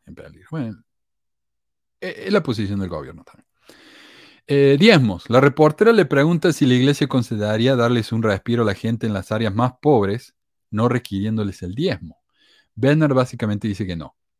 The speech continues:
que si esa gente quiere salir de la pobreza, pobreza, debe pagar el diezmo. Y me encantaría, ¿no? La iglesia tiene tantos recursos, y ellos sabemos, la iglesia manda sus, sus encuestas todo el tiempo. Me encantaría ver una encuesta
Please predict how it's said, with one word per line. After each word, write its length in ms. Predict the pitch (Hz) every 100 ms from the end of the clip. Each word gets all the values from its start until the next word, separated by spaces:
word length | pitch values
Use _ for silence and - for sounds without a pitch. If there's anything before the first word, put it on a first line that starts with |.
| _
que 140 | 135
si 100 | -
esa 140 | 123 127
gente 300 | 135 127 110
quiere 200 | 123 123
salir 460 | - 98 117 160
de 80 | 170
la 80 | 120
pobreza, 500 | - 104 107 98 _
pobreza, 460 | _ 101 104 - 101 _ _ _ _
debe 360 | 113 127 139 120
pagar 280 | 101 101
el 100 | 101
diezmo. 380 | 92 85 - - _ _ _ _ _ _ - - _
Y 80 | 139
me 80 |
encantaría, 520 | 156 175 165 185 247 262
¿no? 160 | 240
La 220 | 185 165
iglesia 320 | 202 277 - 175
tiene 220 | 190 160
tantos 340 | - 147 123
recursos, 600 | 104 95 - 98 - 104 -
y 120 | 101
ellos 200 | 127 127
sabemos, 540 | - 107 151 185 117 92
la 80 |
iglesia 300 | 92 107 -
manda 380 | 98 107 113 104
sus, 320 | 92 90 85 85 _ _ _
sus 220 | - 104
encuestas 460 | 92 92 117 113 101
todo 140 | -
el 120 | 107 -
tiempo. 440 | 151 104 104 113 _ _ _ _
Me 100 | 139
encantaría 760 | 135 160 147 165 170 247 262 160
ver 240 | 160 135
una 180 | 127 110
encuesta 600 | 107 - 98 - 101